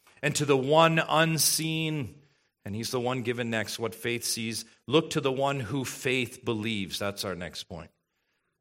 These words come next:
Look to the one who faith believes. The next verse, verse twenty-one, flows from verse twenty, and it gives us the bedrock of Abraham's faith. Look at verse twenty-one.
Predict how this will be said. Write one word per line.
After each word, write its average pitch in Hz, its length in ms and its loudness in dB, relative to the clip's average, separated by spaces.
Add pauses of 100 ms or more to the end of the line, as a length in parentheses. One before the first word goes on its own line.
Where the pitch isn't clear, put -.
Look 139 160 -2
to 135 80 -2
the 123 100 0
one 120 160 2
who 113 80 0
faith 101 380 -4
believes. 92 400 -4
The 101 60 -6
next 120 300 -4
verse, 107 300 -2
verse 98 220 -4
twenty-one, 98 560 -4
flows 107 420 -2
from 95 180 -8
verse 92 240 -4
twenty, 85 440 -10 (1200)
and 110 120 -2
it 92 120 -4
gives 156 320 2
us 127 120 0
the 127 120 0
bedrock 123 1000 2
of 107 160 -4
Abraham's 120 640 0
faith. 139 500 -2 (800)
Look 147 160 2
at 135 60 -6
verse 143 220 2
twenty-one. 131 600 -2